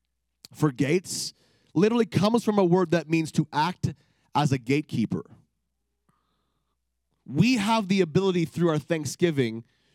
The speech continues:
to open and close doors. Did you hear that? We have the ability through faith that looks like thanksgiving.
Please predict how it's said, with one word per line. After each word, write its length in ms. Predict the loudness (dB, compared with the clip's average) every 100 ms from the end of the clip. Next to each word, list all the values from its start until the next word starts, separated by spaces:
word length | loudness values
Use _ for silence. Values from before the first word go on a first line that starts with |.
| -2
to 120 | 0 2
open 320 | 2 2 0
and 100 | -2
close 320 | 0 0 0
doors. 640 | -2 -2 -4 -10 -18 -20 _ _ -20 -20 _ _ _ _ _ -8
Did 100 | -2
you 80 | 0
hear 100 | 0
that? 220 | -2 -10 _ _ _ _ _ _ _ _ -6
We 240 | 0 2
have 240 | 2 0
the 100 | 0
ability 400 | 2 2 0 0
through 220 | -2 0 -2
faith 720 | -4 -2 0 0 0 -4 -12 _ _ _ _ _ _ _ -2
that 180 | -2 0
looks 380 | 0 0 -2
like 220 | -2 -2 -2
thanksgiving. 840 | -2 -2 -4 -2 0 0 -6